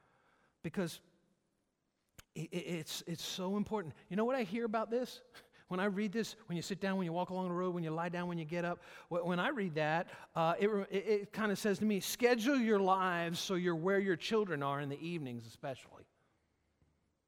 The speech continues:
Schedule your life where you're ch-, to be t-, together as a family, especially in the evenings.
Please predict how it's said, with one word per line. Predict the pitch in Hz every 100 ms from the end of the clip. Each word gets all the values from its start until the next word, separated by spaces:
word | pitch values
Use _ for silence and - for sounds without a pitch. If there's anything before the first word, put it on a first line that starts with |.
| _
Schedule | - 254 240 262 294
your | 302 269
life | 214 190 180 175 -
where | - 208
you're | 190
ch-, | 196 - - -
to | 220
be | 170 254 202 - - -
t-, | 190
together | 240 214 175 247 269 240 180 -
as | 202 190
a | 208
family, | - 220 214 170
especially | 143 - 202 185 196 180
in | 185
the | 175 170
evenings. | 180 160 120